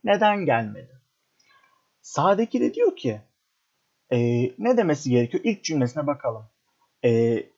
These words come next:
"He said he was very tired." Bu gözlüklü arkadaş, "I'm very tired." dedi. Yani "Çok yorgunum." dedi. Onda şunu demesi gerekiyor.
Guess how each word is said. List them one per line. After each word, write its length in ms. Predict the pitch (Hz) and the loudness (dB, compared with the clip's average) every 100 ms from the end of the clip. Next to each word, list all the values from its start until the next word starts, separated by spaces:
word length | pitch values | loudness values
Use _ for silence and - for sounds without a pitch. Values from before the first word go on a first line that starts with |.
| _ _ _ _ | _ _ _ _
"He 300 | - 226 226 | -2 0 0
said 440 | - 202 196 190 | -2 0 0 0
he 140 | 175 | -2
was 320 | 214 190 170 156 | 0 0 0 -2
very 320 | 185 190 180 | -2 -2 -6
tired." 560 | - 156 139 113 - _ _ _ _ _ _ | -10 -6 -6 -6 -12 _ _ _ _ _ _
Bu 300 | 127 190 - | 0 0 0
gözlüklü 640 | - 139 170 185 202 - 226 | -2 2 2 0 -6 -4 -2
arkadaş, 640 | 220 214 208 196 214 - - 175 | -2 -4 -6 -6 -6 -10 -2 -2
"I'm 180 | 208 170 | -2 -2
very 280 | 220 226 | -2 -2
tired." 460 | 214 151 123 113 110 | -6 -2 -2 -2 -4
dedi. 200 | 110 107 | -8 -6
Yani 240 | 139 147 | -4 -4
"Çok 260 | 151 196 185 | -4 -6 0
yorgunum." 480 | 147 120 107 110 107 | 2 2 -2 -8 -10
dedi. 280 | 104 - - _ - | -12 -14 -18 _ -4
Onda 260 | - 226 220 | 2 2 2
şunu 260 | - 233 | -2 0
demesi 360 | 180 127 110 113 | 2 2 0 -4
gerekiyor. 440 | 113 107 - 107 | -6 -8 -10 -16